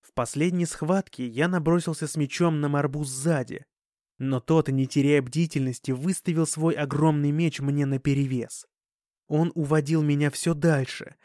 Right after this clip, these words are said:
но не мог подловить момент для победы. Тяжело дыша, я готов был снова сдаться,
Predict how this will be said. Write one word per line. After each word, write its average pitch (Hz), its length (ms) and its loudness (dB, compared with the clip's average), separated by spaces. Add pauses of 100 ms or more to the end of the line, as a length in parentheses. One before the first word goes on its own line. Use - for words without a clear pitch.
(180)
но 156 140 2
не 180 160 4
мог 185 300 2
подловить 139 520 2
момент 135 520 -2
для 131 220 -2
победы. 127 600 -6 (540)
Тяжело 131 440 0
дыша, 131 340 0
я 147 240 0
готов 165 380 0
был 165 180 2
снова 165 440 2
сдаться, 139 760 -2